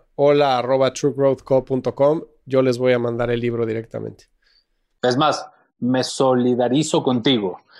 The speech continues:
Speaker 2: Los otros cinco que escriban, se los mando yo. Nada más necesito que me mandes los, digamos, en su
Speaker 1: Claro.
Speaker 2: momento los nombres y se los autografío.
Speaker 1: Órale, buenísimo. Pues yo te mando la información.
Speaker 2: Es más, vamos a lo siguiente.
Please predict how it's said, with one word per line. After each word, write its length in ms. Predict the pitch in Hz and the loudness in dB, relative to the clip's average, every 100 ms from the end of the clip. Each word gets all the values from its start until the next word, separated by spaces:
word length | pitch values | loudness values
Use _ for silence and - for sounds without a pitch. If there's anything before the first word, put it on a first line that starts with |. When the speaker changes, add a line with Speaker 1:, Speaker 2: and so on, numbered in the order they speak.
| - _ | -20 _
Speaker 2:
Los 280 | 123 120 123 | 0 2 2
otros 360 | 165 170 175 - | 2 2 2 2
cinco 320 | 175 170 156 | 0 0 0
que 100 | 131 | 0
escriban, 640 | 120 - 151 175 233 240 - - _ _ | -2 0 2 2 2 -2 -12 -20 _ _
se 180 | - | -2
los 180 | 117 117 | 0 0
mando 320 | 131 139 135 | 0 2 2
yo. 500 | 127 120 165 208 - _ - | 2 2 2 0 -6 _ -6
Nada 160 | 123 | -2
más 240 | 127 131 - | 0 -2 -2
necesito 420 | 120 113 - 131 | -2 -2 -4 -4
que 80 | 117 | -2
me 80 | 107 | -2
mandes 300 | 117 117 120 | -2 0 0
los, 480 | 113 104 - - _ - | 0 -2 -6 -18 _ -8
digamos, 320 | 120 113 110 | -2 -2 -2
en 60 | 107 | -2
su 60 | |
Speaker 1:
Claro. 100 | 127 117 | 0 0
Speaker 2:
momento 240 | 120 135 | 0 2
los 200 | 127 110 | 2 2
nombres 520 | 240 262 151 233 - _ _ _ | 0 0 0 -2 -6 _ _ _
y 120 | 113 | -4
se 120 | 104 | 0
los 160 | 117 113 | 0 0
autografío. 540 | 120 120 117 117 147 - _ _ _ _ _ _ _ _ | 0 0 0 2 0 -2 _ _ _ _ _ _ _ _
Speaker 1:
Órale, 300 | 131 139 131 | 0 0 0
buenísimo. 560 | 123 131 147 139 120 - _ _ _ _ | -2 0 0 0 -4 -8 _ _ _ _
Pues 120 | - 123 | -8 -4
yo 120 | 139 | -2
te 100 | 139 | 0
mando 200 | 139 143 | 0 0
la 80 | 131 | -2
información. 600 | 127 120 123 - 123 - _ _ _ | -4 -6 -6 -4 -6 -8 _ _ _
Speaker 2:
Es 140 | 196 190 | 0 2
más, 240 | 202 208 | 2 0
vamos 220 | 190 214 | 0 0
a 60 | 202 | 2
lo 80 | 190 | 0
siguiente. 500 | 170 156 123 95 | 2 0 0 -4